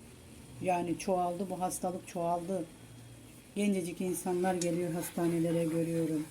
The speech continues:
Yazık, Allah yardım etsin. Hadi ben elli yaşındayım ama daha genç olanlar var. Daha şey olanlar var,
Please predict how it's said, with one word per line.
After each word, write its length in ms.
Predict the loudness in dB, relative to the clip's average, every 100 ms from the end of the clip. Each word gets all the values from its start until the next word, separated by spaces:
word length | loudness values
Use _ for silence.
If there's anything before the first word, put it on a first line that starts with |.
| -8 -4
Yazık, 340 | -2 -4 -4
Allah 220 | -2 -2 -2
yardım 520 | 0 0 0 2 2
etsin. 340 | 0 -2 -4 -4 -16 -18 -18 -18 -14 -8
Hadi 240 | -4 -2
ben 140 | -2 -4 -8 -18 -20 -20 -20 -20 -20 -20 -18 -18 -18 -18 -16 -6 -2
elli 120 | 0
yaşındayım 760 | -2 -2 -2 0 0 2 0 -2
ama 220 | -2 0
daha 160 | 0 0
genç 380 | 0 0 0 0
olanlar 460 | 0 2 2 2
var. 260 | 0 -2 -4 -10 -18 -20 -20 -18 -18 -18 -18 -18 -18 -10 -2
Daha 220 | 0 0
şey 240 | -2 0
olanlar 520 | 2 4 4 4 4 4
var, 220 | 2